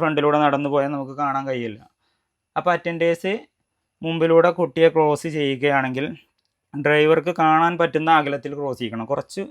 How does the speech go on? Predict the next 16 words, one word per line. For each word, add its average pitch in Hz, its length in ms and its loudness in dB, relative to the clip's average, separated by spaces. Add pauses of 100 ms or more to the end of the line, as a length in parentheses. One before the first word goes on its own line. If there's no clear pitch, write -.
(160)
അകലത്തിലായിട്ട് 151 600 -4 (440)
ക്രോസ് 156 240 -2
ചെയ്യിക്കാൻ 147 300 -4
വേണ്ടി 135 200 -8
ശ്രദ്ധിക്കണം. 104 440 -10 (220)
ഇല്ല, 95 100 -10 (440)
അപ്പോൾ 175 180 0
കുട്ടിയെ 196 260 0
ഇവിടെ 190 180 2
നിർത്തി 160 300 -4
just 160 180 -4 (100)
നോക്കിയതിന് 160 540 -4
ശേഷം 139 320 -4 (480)
ഈ 170 160 -4
ഭാഗത്തുനിന്നും 175 420 2 (200)
രണ്ട് 180 160 -2